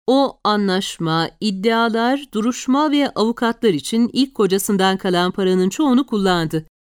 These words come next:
Resmi olarak kullanabileceği tek para. Tabii çok öfkelendi. Mahkemesi Chicago'da oldu. Karar duruşmasına ben de gittim. Asla kaçırmazdım. Duruşmadan sonra benimle konuşmak istedi.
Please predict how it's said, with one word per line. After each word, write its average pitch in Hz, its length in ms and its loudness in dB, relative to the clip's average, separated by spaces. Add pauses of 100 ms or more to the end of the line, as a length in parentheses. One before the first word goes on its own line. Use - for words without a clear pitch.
Resmi 349 360 0
olarak 311 380 0
kullanabileceği 247 760 0
tek 185 240 -6
para. 151 320 -4 (280)
Tabii 233 320 0
çok 330 240 -2
öfkelendi. 175 720 0 (380)
Mahkemesi 294 920 2
Chicago'da 175 720 0
oldu. 175 400 0 (280)
Karar 233 380 2
duruşmasına 196 640 0
ben 226 200 0
de 156 80 0
gittim. 175 400 -4
Asla 277 400 -2
kaçırmazdım. 254 800 0 (320)
Duruşmadan 294 580 0
sonra 294 640 0
benimle 254 440 2
konuşmak 311 520 -2
istedi. 160 460 -4